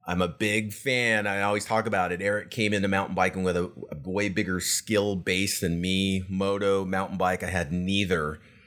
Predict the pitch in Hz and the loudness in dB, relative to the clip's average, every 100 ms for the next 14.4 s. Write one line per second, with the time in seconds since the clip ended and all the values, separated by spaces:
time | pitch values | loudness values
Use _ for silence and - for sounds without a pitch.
0 | - - 76 82 78 76 76 - 87 90 | -20 -16 -4 0 2 2 0 -2 0 2
1 | 95 - 98 82 98 98 87 98 95 - | 0 -2 -4 0 2 2 0 -2 -4 -18
2 | - _ _ - 90 87 78 - - 87 | -20 _ _ -6 0 0 0 -10 -12 -4
3 | 110 123 117 110 117 - 113 117 113 107 | -2 0 2 2 0 -2 0 2 0 -6
4 | 95 - 104 104 104 104 101 104 - - | -6 -2 0 2 2 2 0 -2 -8 -20
5 | - _ - 95 98 95 - 95 92 98 | -20 _ -8 -2 0 0 0 -2 -2 -4
6 | 87 76 120 127 - 120 - - 92 92 | -4 -2 0 0 -2 -2 -2 -6 -2 0
7 | 90 92 90 85 80 82 - 110 113 - | 0 0 -2 -2 -4 -4 -2 0 0 -2
8 | - 87 90 92 82 80 78 - 113 113 | -2 0 0 0 -2 -4 -8 -4 0 0
9 | 120 117 123 - - - - - 90 90 | 0 -2 -2 -6 -18 -20 -20 -6 -2 0
10 | 92 95 104 92 - 87 85 80 73 69 | 2 0 -2 -4 -2 0 0 -2 -4 -4
11 | - 82 85 90 90 87 85 85 87 82 | -2 -2 0 0 0 0 0 0 -2 -2
12 | 76 104 98 104 101 104 98 87 85 82 | -2 -2 -2 -2 0 0 -2 -4 -2 -2
13 | 78 85 85 82 78 82 80 82 80 82 | -4 -2 0 0 -2 -2 0 0 0 -4
14 | 71 76 76 73 | -4 -4 -4 -6